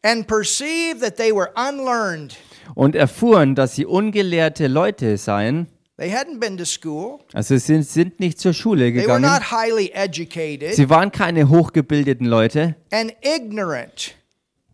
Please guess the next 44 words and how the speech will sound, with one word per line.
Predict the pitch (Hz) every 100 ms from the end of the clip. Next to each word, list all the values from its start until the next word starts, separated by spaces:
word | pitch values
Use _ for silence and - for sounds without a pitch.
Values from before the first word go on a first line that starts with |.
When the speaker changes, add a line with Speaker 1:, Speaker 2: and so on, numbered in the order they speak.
| _ _
Speaker 2:
und | 123 143
dass | 160
sie | 160
Laien | 156 170 185 151
seien, | 127 113 123 170 190 _ _ _ _ _ _ _ _
Speaker 1:
They | 175 226
didn't | 277 262
have | 240 254
this | 220 -
big | 170 240 180
theological | - 233 208 190 202 196 208 226
background. | 175 196 202 180 185 180 202 262 -
Speaker 2:
also | 127 135
sie | 135 151
hatten | 165 175 190
nicht | 170 -
diesen | 156 135
gigantischen | 139 131 135 139 143 139 131
theologischen | - 143 135 131 135 131 120
Hintergrund. | 135 139 127 123 135 170 - -
Speaker 1:
I |
mean, | 453 453
think | 466 453
about | 415 339
it. | -
Peter | 320 453 415
was | 403
a | 415
fisherman. | - 415 440 403 403 277 240 185 131
Speaker 2:
Ich | 127
meine, | 139 170 185
denk | 196 190
mal | 190
drüber | 185 185
nach. | 196 196 160
Petrus | - 208 185 165 -
war | 156
ein | 156
Fischer. | - 233 - 175 95 -
Speaker 1:
Doesn't | 208 208 190
mean | 220
he | 285 175
was | 156
dumb. | - 233 151 127